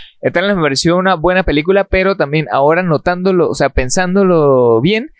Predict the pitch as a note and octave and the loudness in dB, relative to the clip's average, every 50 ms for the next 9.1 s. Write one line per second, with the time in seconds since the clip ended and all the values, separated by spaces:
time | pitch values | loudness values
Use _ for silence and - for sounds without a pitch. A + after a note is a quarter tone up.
0 | - - - _ - - - - - E3+ F3 E3+ F3+ F#3+ F#3 G3 G3 F#3+ D#3+ C#3 | -20 -20 -20 _ -12 -6 -4 -2 0 0 2 2 2 2 2 0 0 0 0 0
1 | - D3+ D#3 D#3 F#3 F3+ - - D3 C#3+ E3 E3+ D3+ D#3+ D#3+ E3+ - F3+ D#3+ C#3 | 0 -2 -2 0 -2 -2 -2 -2 -2 -2 -2 -2 -2 -2 -2 -2 -2 -2 -2 -2
2 | - C#3 A#2+ A#2 A#2+ C3+ G3 C#4+ D#4+ D4+ D4 C4+ A#3 G3+ F3+ E3 D#3 C#3+ C3 B2 | -2 -2 -4 -4 -6 -8 -10 -10 -10 -10 -10 -8 -6 -4 -4 -4 -4 -6 -6 -8
3 | - - _ - - _ - D#3+ E3+ - - G3+ F#3+ F#3+ G3 G#3 G#3 - - - | -10 -12 _ -20 -12 _ -6 -6 -4 -4 -4 -4 -2 0 0 0 0 -2 -2 -2
4 | A#3+ A#3+ - - F#3 E3 D3+ C#3 C#3+ C#3+ D#3 E3 E3+ E3+ E3+ G3 G#3 F3 C#3+ B2 | -2 -2 0 0 2 2 2 2 2 2 2 2 0 0 0 0 0 0 0 0
5 | B2 A#2 A#2 C#3 D#3+ F3 D#3+ C#3+ B2 A2+ A2 A2 G#2 A2 - - - _ _ _ | 0 -2 0 0 -2 0 2 2 4 4 2 2 0 -2 -6 -12 -20 _ _ _
6 | _ - - C#3 C#3 D#3+ F3+ F3+ G#3 B3+ B3+ B3 - - _ _ - - - _ | _ -12 -10 -6 -2 -2 -2 0 0 0 -2 -2 -6 -12 _ _ -20 -20 -12 _
7 | - D#3 E3 D#3+ - - _ _ _ _ - - - - E3 G3 G#3 A3 A3 G#3 | -2 0 0 -2 -2 -6 _ _ _ _ -20 -16 -6 -2 -2 0 2 2 0 0
8 | F#3+ F#3+ A3 F3+ G3 B3+ C4+ C#4+ E4+ F4+ - - D#4 - - F#3+ F3 C3 B2+ - | 0 -2 -2 -2 -2 -2 -2 0 -2 -2 -2 -4 -4 -2 -2 -2 -2 -2 -2 -2
9 | E3+ C#3+ | -2 -2